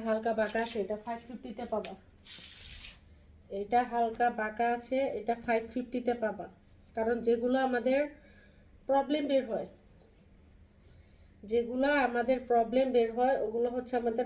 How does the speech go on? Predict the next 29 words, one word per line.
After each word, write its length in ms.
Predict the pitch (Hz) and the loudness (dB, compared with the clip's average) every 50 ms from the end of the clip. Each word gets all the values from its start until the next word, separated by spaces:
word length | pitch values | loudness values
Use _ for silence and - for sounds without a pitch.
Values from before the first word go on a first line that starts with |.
| - - | 0 0
পাঁচশো 300 | 240 247 247 - - 254 240 | -2 -2 -2 -6 -8 -6 -4
পঞ্চাশ 300 | 233 233 226 220 220 220 214 - | -4 -4 -2 -2 -4 -4 -6 -8
করে, 160 | 196 175 - - - - - - - - - - - - - - - - - - - - - - - - 214 | -10 -10 -10 -12 -16 -20 -20 -20 -20 -20 -20 -20 -20 -20 -20 -20 -20 -20 -20 -20 -20 -20 -20 -20 -16 -12 -10
আর 60 | 202 196 202 | -10 -4 -2
যেগুলো 280 | 233 240 233 247 247 254 247 - | -2 -2 -2 -2 -2 -2 0 2
ফ্রেশ 200 | 254 247 254 254 247 220 | 2 2 2 2 0 0
বের 140 | 262 262 262 269 | 0 0 0 0
হচ্ছে 220 | 269 269 - - 311 269 226 | -2 -2 -2 0 2 2 2
ওগুলো 220 | 226 226 240 247 247 | 4 2 0 0 0
হচ্ছে 200 | 247 240 - 277 269 - | -2 -6 -8 -8 -8 -4
ছয়শো 320 | - 233 214 214 220 - 208 - - | -4 -2 -2 -2 -4 -6 -8 -8 -8
করে। 160 | 190 190 190 - - - _ - - 202 | -8 -10 -10 -12 -14 -18 _ -16 -10 -4
যেহেতু 260 | 208 226 233 - - 240 - 214 226 | -2 -2 -2 -2 -2 -2 -2 -2 -2
এটাতে 300 | 220 233 226 226 226 240 226 226 | -2 -2 -2 -2 -2 -2 -2 -2
হালকা 240 | 214 208 214 233 220 208 214 | -4 -4 -2 -2 -2 0 -2
বাঁকা 220 | 214 214 - 240 233 208 | -4 -2 -2 -4 -2 0
বের 100 | 240 240 233 | 0 0 0
হয়েছে, 260 | 240 240 226 - 247 269 359 - - - - - - - - - - - - - - _ _ - | 0 -4 -4 -4 -6 -6 -6 -8 -12 -18 -20 -20 -20 -20 -20 -20 -20 -20 -20 -20 -20 _ _ -4
প্রবলেম 320 | 226 233 226 220 254 247 240 233 | -4 -2 -2 -2 -4 -4 -4 -4
যেহেতু 260 | 247 254 240 - 262 202 220 | -6 -6 -4 -4 -2 2 4
বের 100 | 220 220 226 | 4 4 4
হয়েছে, 200 | 247 233 - 294 - 269 269 | 2 -2 -2 -4 -2 -2 -4
এটা 160 | 254 254 262 262 254 | -4 -2 -4 -4 0
পেয়ে 160 | - 247 247 240 240 | 2 2 2 2 2
যাবা 160 | 233 226 247 247 240 | 0 0 0 0 0
হচ্ছে 260 | 220 226 - - 330 427 453 - - - - - - - - - - - - - _ - - - - - - - - - - - - - - - - - - - - - - | -2 -4 -4 -4 -4 -4 -4 -6 -12 -20 -20 -20 -20 -20 -20 -20 -20 -20 -20 -20 _ -20 -20 -20 -20 -20 -20 -20 -20 -20 -20 -12 -8 -8 -8 -8 -12 -20 -20 -20 -20 -10 -6
পাঁচশো 260 | 269 277 262 - 285 247 233 | -6 -6 -4 -4 -6 -6 -4
পঞ্চাশে। 360 | 233 240 214 208 214 - 202 196 196 | -6 -6 -6 -6 -8 -8 -8 -10 -10
দেখো 220 | 208 208 - 202 | -12 -14 -16 -16